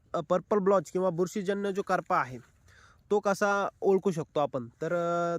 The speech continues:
त्याचं सिम्प्टम्स हे बघा, अ, इथं दाखवतो तुम्हाला. जर अशा प्रकारे जर पात होत असेल, पिवळी पडून नंतर त्या ठिकाणी वाळणे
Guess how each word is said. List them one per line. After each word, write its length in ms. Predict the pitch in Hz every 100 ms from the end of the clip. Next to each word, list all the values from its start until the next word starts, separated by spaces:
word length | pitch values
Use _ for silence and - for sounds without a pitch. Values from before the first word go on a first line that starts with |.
| -
त्याचं 220 | 175 208
सिम्प्टम्स 500 | 190 175 165 190 170 - - - -
हे 40 |
बघा, 200 | 135 120 117 _ _ _ _ _ _ _ _ -
अ, 200 | 120 123
इथं 240 | 135 147
दाखवतो 400 | 135 131 139 135
तुम्हाला. 280 | 127 123 123 156 - - _ _ - - - - - - - - 135
जर 140 | 196 -
अशा 240 | 151 175 214
प्रकारे 360 | 214 208 220
जर 120 | 214
पात 240 | 202 202 196
होत 220 | 165 156
असेल, 260 | 156 - 120 - _ _ _ _ _ _ _ _ _ - - - -
पिवळी 280 | 190 208 214
पडून 340 | 202 202 220
नंतर 320 | 202 202 196
त्या 160 | 190 196
ठिकाणी 260 | 175 156 170
वाळणे 400 | 160 143 127